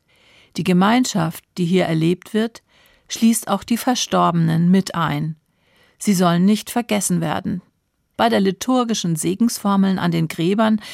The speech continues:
werden die Verstorbenen zunächst beim Namen genannt. Dann heißt es, "Der Herr vollende in dir, was er in der Taufe begonnen hat." Da ist sie wieder, die Verbindung von Form und Inhalt. Die Form ist immer dieselbe.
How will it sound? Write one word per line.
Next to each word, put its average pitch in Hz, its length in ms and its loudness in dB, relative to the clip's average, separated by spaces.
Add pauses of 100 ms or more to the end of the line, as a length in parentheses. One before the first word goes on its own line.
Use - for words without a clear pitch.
(180)
werden 214 220 4
die 214 80 2
Verstorbenen 208 840 2
zunächst 175 440 0
beim 208 200 2
Namen 175 380 2
genannt. 151 460 -2
Dann 160 240 0
heißt 160 320 -2
es, 233 260 -2 (640)
"Der 170 100 2
Herr 190 380 0
vollende 202 560 2
in 214 200 2
dir, 208 360 0 (300)
was 175 180 -2
er - 80 -2
in 170 120 0
der 160 160 -2
Taufe 180 540 -2
begonnen 165 540 -2
hat." - 280 -8 (580)
Da 277 100 -2
ist 294 280 -4
sie 170 160 -2
wieder, 156 320 -4 (460)
die 202 60 0
Verbindung 170 640 0
von 160 240 -4
Form 156 360 -2
und 160 200 -8
Inhalt. 156 520 -4 (560)
Die 202 80 -4
Form 202 400 0
ist 277 140 -2
immer 220 220 2
dieselbe. 156 640 -2